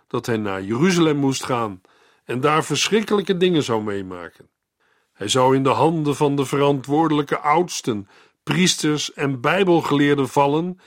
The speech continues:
en gedood worden. Maar op de derde dag zou hij weer levend worden. Petrus nam hem apart om hem terecht te wijzen. "Dat mag niet, heren," zei hij. "God zal ervoor zorgen dat u zoiets niet overkomt."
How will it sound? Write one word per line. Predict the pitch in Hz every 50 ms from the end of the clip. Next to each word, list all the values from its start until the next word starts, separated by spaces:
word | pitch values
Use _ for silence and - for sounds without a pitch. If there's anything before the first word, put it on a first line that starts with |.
| _ _ _
en | - 107 107 104
gedood | - 113 101 127 131 156 165 160
worden. | - 147 139 135 123 113 104 101 _ _ _ _ _ _ _ _ _ _ _ _
Maar | - - 123 151 170 185 190 185 175 - _ _ _ _ _ _ _ _ _ _
op | - 180 170 151 143
de | 143 135 127 120
derde | 127 214 226 262 254 240 262 214
dag | 208 247 247 - -
zou | - - 226 220 220 220
hij | 214 220 208
weer | 190 196 190
levend | 180 147 127 123 113 101 104 95 92
worden. | 98 92 92 90 90 90 _ _ _ _ _ _ _ _ _ _ _ _ _ _ _ _
Petrus | - 139 147 156 156 151 - 147 147 143 -
nam | - 135 127 127
hem | 127 123 120
apart | 117 110 - - 165 165 165 - - - _ _ _ _ _ _ -
om | - 147 156
hem | 151 151 147 143
terecht | - 139 127 120 107 - -
te | - 110
wijzen. | 101 95 87 85 82 80 82 73 _ _ _ _ _ _ _ _ _ _ _ _
"Dat | - 139 131
mag | 135 165 190 196 - -
niet, | 190 175 165 147 -
heren," | 139 135 131 127 135 160 190 180
zei | - - 143 139 123
hij. | 113 104 98 95 87 - _ _ _ _ _ _ _ _
"God | - - - 240 254 220
zal | - - 233 226 226 214
ervoor | 208 185 170 196 190
zorgen | 160 - 226 226 226 226 - 208
dat | 190 196 190 165
u | - 180
zoiets | 160 175 175 160 160 165 143 131 - -
niet | 151 175 233 254 233 -
overkomt." | 196 180 190 196 196 160 180 160 - - 135 113 95 82 - - -